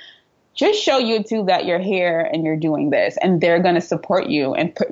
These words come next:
YouTube is really like a job. They, like, support you, they email you, they'll give you someone, um, I forgot what you call them, that works along with you. Just show them that you're consistent, and listen,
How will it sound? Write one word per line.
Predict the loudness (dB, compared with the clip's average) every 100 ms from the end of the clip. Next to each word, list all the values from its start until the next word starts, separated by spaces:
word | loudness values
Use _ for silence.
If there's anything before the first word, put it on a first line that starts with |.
| 0 0
YouTube | 2 0
is | 2 0
really | 2
like | 2 0
a | 0
job. | 2 2 0 -2 0
They, | 2 2
like, | 2 2 -2 -8 -20 -20
support | -6 -4 0 0 0 2
you, | 2 2 2
they | 0 0
email | 0 2 2
you, | 2 2 2
they'll | 2 2
give | 2 2
you | 0
someone, | 0 0 2 2 2 2 0 -6 -20 -8
um, | -2 0 2 0 -2
I | -2
forgot | 0 0 0
what | -2 -4
you | -8
call | -4 0 0 0
them, | -4 -4 -6 -4 -6 _ _ _ _ _ -6
that | -2 2 2 0 0
works | 2 2 0 0
along | 0 0 0
with | 0
you. | 0 -2 -4 -8
Just | 0 2 4
show | 4
them | 4 2
that | 0 -2
you're | 0 0
consistent, | 0 -2 -4 -4 -2 -2 -4 -6 -2
and | 0 2 2 0 0 -2 -4
listen, | -2 -2 -2 -4 -2 -6